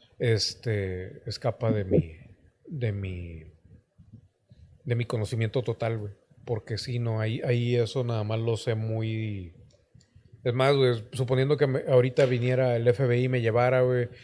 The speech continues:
y como en las series te ponen ahí de que te echan agua y todo eso, "¿Qué sabes tú de este movimiento?", que no sé qué, "Ah, la verdad es que no, no sé nada", y la verdad es que no sé nada, pero sí también hay, hay algo por ahí que del,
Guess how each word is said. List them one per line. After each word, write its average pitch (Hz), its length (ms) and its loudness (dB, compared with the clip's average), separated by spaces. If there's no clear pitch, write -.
y 123 120 -4
como 117 200 -2
en 110 60 0
las 104 140 0
series 123 320 4
te 131 100 0
ponen 120 300 0
ahí 113 160 0
de 123 100 0
que 120 100 -6
te 123 120 -4
echan 120 240 0
agua 117 200 2
y 117 40 0
todo 127 260 2
eso, 143 340 0
"¿Qué 180 120 -2
sabes 175 340 6
tú 190 220 2
de 180 100 2
este 175 180 -2
movimiento?", 165 560 0
que 170 120 0
no 170 80 -2
sé 160 100 -6
qué, 175 140 -4
"Ah, - 800 -2
la 160 160 0
verdad 156 280 2
es 170 100 -4
que 185 140 -2
no, 190 240 -2
no 214 200 2
sé 220 160 6
nada", 254 420 0
y 156 80 -4
la 123 100 -2
verdad 113 220 -2
es 123 80 -6
que 127 100 -6
no 120 100 -2
sé 110 120 -2
nada, 117 200 -2
pero 131 220 4
sí 131 140 -2
también 113 280 -2
hay, 113 200 0
hay 117 200 0
algo 110 300 0
por 110 160 -2
ahí 104 160 -2
que 113 100 -8
del, 101 220 -8